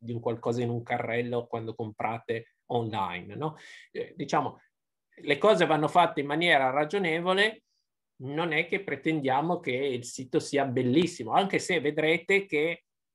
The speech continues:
eh, diciamo, usando le librerie che proponiamo, e, e, mm, per esempio Bootstrap, che ha un, ha moltissimi controlli che ci consente di fare tante cose,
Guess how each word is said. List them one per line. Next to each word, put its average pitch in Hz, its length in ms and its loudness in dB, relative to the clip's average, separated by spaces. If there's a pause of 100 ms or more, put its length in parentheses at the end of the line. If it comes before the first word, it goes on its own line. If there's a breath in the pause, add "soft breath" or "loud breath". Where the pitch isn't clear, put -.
(120)
eh, 127 320 -2
diciamo, 131 380 -2
usando 143 420 0
le 123 140 0
librerie 143 480 -2
che 160 100 -4
proponiamo, 151 920 -2
e, 113 100 -6
e, 107 680 -4
mm, 98 380 -14 (300)
per 117 120 -4
esempio 117 380 -4
Bootstrap, 123 1000 -6
che 117 100 -6
ha 113 60 -4
un, 117 280 -8
ha 117 80 -8
moltissimi 127 640 -6
controlli 135 640 -2
che 131 100 -4
ci 131 140 -12
consente 120 420 -10
di 117 120 -10
fare 117 300 -6
tante 131 300 -8
cose, 135 520 -2